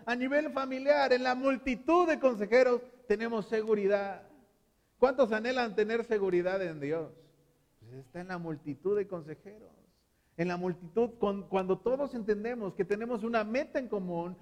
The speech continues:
un destino en común, un propósito en, en común, y necesitamos de todos, necesitamos llevar a todos, que todos alcancemos la unidad de la fe, la estatura del varón perfecto.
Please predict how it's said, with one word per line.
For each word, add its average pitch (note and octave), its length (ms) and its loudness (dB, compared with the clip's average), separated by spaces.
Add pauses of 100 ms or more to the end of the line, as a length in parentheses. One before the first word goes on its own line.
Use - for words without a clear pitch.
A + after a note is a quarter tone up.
(120)
un C4+ 220 -2
destino D#4 560 -4
en D4+ 80 -6
común, G3 540 -2 (160)
un C#4+ 180 -2
propósito C4+ 760 6
en, A3+ 100 -2 (100)
en G#3+ 120 -6
común, A3 480 6
y B3 200 -2
necesitamos B3 920 -2
de A#3 120 2
todos, G#3+ 840 4 (800)
necesitamos F#3 600 -6
llevar F3 260 -4
a F3+ 220 -8
todos, F#3 420 -4 (680)
que C#3+ 80 -8
todos G#3 400 -2
alcancemos D#3 580 -8
la C3+ 140 -8
unidad B2+ 280 -8
de A#2+ 60 -8
la A#2 140 -12
fe, F2+ 200 -20 (1120)
la D#3 100 -4
estatura C#3+ 440 -4
del B2+ 120 -2
varón B2+ 240 -8
perfecto. B2 580 -10